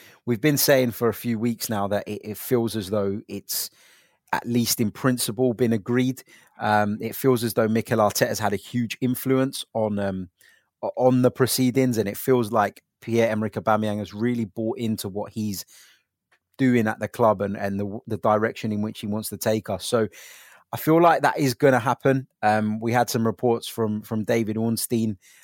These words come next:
uh, just earlier today, actually, that it is, it is done, and we're gonna get an announcement imminently. And, and, and you're right. You know, Arsenal are being linked with a number of, of, of midfielders at the moment, but it very much feels like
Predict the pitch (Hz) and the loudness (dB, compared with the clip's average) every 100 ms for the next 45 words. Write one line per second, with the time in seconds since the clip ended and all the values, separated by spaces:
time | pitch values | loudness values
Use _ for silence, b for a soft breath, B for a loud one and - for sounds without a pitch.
0 | b 107 101 101 120 127 117 113 104 113 | b -4 -2 -2 2 4 4 2 0 2
1 | 110 110 - 113 110 104 95 - 107 98 | 4 4 -2 -4 -2 -2 -4 -6 -12 -6
2 | 113 95 - _ 98 90 110 - 117 110 | -4 -4 -8 _ -8 -2 -4 0 2 2
3 | 117 b b b - 104 104 104 110 104 | 0 b b b -6 -4 -2 0 -2 -2
4 | 107 107 107 110 117 110 104 - 120 113 | -4 -2 0 0 0 -4 -6 -2 0 0
5 | 113 107 107 107 120 117 135 123 127 139 | -2 -2 -2 -2 -2 -4 0 4 4 6
6 | 123 98 b b b b - 120 117 127 | 4 0 b b b b -4 0 4 6
7 | 147 - 147 127 131 123 120 120 110 120 | 6 4 -2 0 0 0 -2 -2 -2 0
8 | 123 117 113 107 95 - 110 87 - _ | 0 0 0 0 -2 -10 -12 -12 -20 _
9 | 90 101 110 - 139 147 135 123 117 107 | -6 -2 -4 -2 -2 0 0 0 -2 -2
10 | 110 104 98 107 117 95 104 131 135 131 | -2 -2 -2 -4 -4 -2 4 6 6 2
11 | 127 120 - - 123 107 101 92 90 | 0 -2 -4 0 0 0 -2 -4 -6